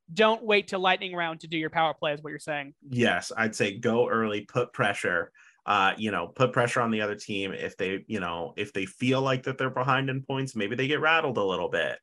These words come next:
Speaker 2: I mean, I, I don't
Speaker 1: Well,
Speaker 2: know.
Speaker 1: we'll know, we'll know who's behind, who's playing Mord Creek. Uh, if you're at Mord Creek and you're that coach, are you calling more, are you calling power play?
Speaker 2: Oh, a hundred percent. Absolutely. I think that's,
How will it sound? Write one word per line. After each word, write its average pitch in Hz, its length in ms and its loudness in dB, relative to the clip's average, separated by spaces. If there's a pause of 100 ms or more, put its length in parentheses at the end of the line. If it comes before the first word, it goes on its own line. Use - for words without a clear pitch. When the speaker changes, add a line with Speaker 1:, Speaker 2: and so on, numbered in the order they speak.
Speaker 2:
I 98 140 -2
mean, 90 220 -2
I, 87 240 0
I 101 160 2
don't 113 160 4
Speaker 1:
Well, 269 100 12
Speaker 2:
know. 247 60 10
Speaker 1:
we'll 339 160 8
know, 339 280 8
we'll 285 200 4
know 392 160 6
who's 294 180 2
behind, 220 480 2
who's 202 140 -8
playing 196 240 -2
Mord 208 280 -2
Creek. 160 300 -14
Uh, 208 160 6
if 233 180 6
you're 240 160 6
at 254 120 4
Mord 233 240 2
Creek 240 180 -2
and 214 80 -6
you're 208 120 -2
that 208 180 2
coach, 226 240 2
are 190 80 -2
you 190 160 2
calling 190 260 0
more, 190 200 -2
are 190 40 0
you 190 160 0
calling 190 220 -2
power 185 200 2
play? 208 280 -2 (180)
Speaker 2:
Oh, 135 260 4
a 110 40 0
hundred 110 240 0
percent. 107 400 -6 (380)
Absolutely. 107 680 0 (140)
I 110 120 -2
think 101 200 -6
that's, 98 260 -4